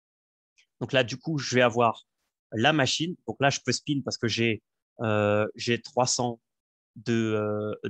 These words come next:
de Asuki. Comment vous échangez les Asuki ? Bah, c'est super simple. Vous allez sur Comet Swap. Euh, et là, vous échangez, bah, n'importe quel token que vous avez. Donc là, ici, par exemple, euh, j'ai des Matic. Ici, je mets Asuki.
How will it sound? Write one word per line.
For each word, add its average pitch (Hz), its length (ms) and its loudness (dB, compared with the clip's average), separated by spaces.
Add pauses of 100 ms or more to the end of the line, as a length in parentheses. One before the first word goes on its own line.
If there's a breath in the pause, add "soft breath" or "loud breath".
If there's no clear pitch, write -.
de 120 140 0
Asuki. 127 540 -2
Comment 143 240 4
vous 127 180 -2
échangez 120 340 0
les 113 120 0
Asuki ? 151 500 -6 (360 loud breath)
Bah, 113 100 -2
c'est 127 140 0
super 120 300 0
simple. 143 280 -2
Vous 104 100 -6
allez 110 180 0
sur 113 240 0 (100)
Comet 127 260 -4
Swap. - 320 -2 (920)
Euh, 90 500 -6
et 110 140 0
là, 107 120 6
vous 113 220 -2
échangez, 110 380 -2
bah, 104 200 0
n'importe 127 320 -4
quel 120 140 0
token 123 320 -4
que 123 100 -6
vous 107 160 -4
avez. 107 220 0
Donc 117 180 -6
là, 117 80 -2
ici, - 220 -6
par 104 140 -2
exemple, 113 220 -4 (540 loud breath)
euh, 107 80 -6
j'ai 98 200 2
des 123 120 2
Matic. 113 560 -4 (800)
Ici, 127 300 0
je 113 140 4
mets 101 300 0 (120)
Asuki. - 540 -2